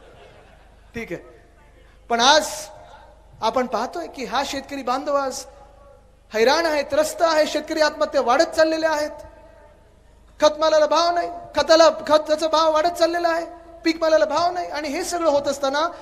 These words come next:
अमोलदादा, आपण जे कांदा निर्यात बंदीचं बोललात, ती नि-, बं-, बंदी उठवली गेली, हे सत्य परिस्थिती आहे. पण ती कुठची उठवली गेली माहिती आहे का? पहिली गुजरातची पहिली उठवली, दीड की दोन आठवड्यानंतर आपल्या महाराष्ट्राची उठवली.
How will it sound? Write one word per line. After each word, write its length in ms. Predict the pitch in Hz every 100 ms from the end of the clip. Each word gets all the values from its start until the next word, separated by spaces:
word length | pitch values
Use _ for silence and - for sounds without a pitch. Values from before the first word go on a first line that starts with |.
| -
अमोलदादा, 400 | 277 311 320 320
आपण 200 | 302 311
जे 80 | 311
कांदा 320 | 311 269 311
निर्यात 260 | 320 302 311
बंदीचं 360 | 302 277 285 262
बोललात, 300 | 233 285 269 - - - - - - -
ती 100 | 294
नि-, 140 | 262 -
बं-, 220 | 247 233
बंदी 220 | 240 269
उठवली 400 | 330 220 240 277
गेली, 500 | 285 214 254 277 - - - _ -
हे 80 | 285
सत्य 280 | 302 302 403
परिस्थिती 460 | 392 339 277 -
आहे. 100 | 196
पण 360 | 175 - - 226
ती 40 | 247
कुठची 340 | 269 262 -
उठवली 280 | 311 311 311
गेली 180 | 311 330
माहिती 160 | 359
आहे 60 | 370
का? 60 | 339
पहिली 240 | 240 180 165 - - _ -
गुजरातची 540 | 185 180 233 285 - 294
पहिली 280 | 285 254
उठवली, 460 | 254 233 226 220 294
दीड 320 | 233 220 269
की 60 | 277
दोन 200 | 240 254
आठवड्यानंतर 440 | 226 233 240 240
आपल्या 240 | 247 247 233
महाराष्ट्राची 540 | 180 190 208 208 220
उठवली. 280 | 202 185